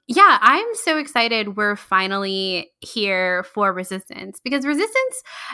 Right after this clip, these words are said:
I mean, Resistance was such, like, a weird buildup. You know what I mean? It was like, they,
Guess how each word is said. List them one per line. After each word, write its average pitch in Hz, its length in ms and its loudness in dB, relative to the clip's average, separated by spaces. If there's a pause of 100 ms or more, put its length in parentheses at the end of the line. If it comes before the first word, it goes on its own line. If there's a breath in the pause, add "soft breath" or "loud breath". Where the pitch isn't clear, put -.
(180 loud breath)
I - 40 -8
mean, 320 160 6
Resistance 453 480 -2
was 285 200 -6
such, 247 240 -4
like, 247 100 -2
a 220 80 2
weird 196 500 0
buildup. 165 540 -4 (100)
You 269 140 0
know 262 160 2
what 262 80 2
I 247 80 2
mean? 240 300 -2
It 220 60 -6
was 226 140 -2
like, 214 280 -2 (540 loud breath)
they, 302 360 0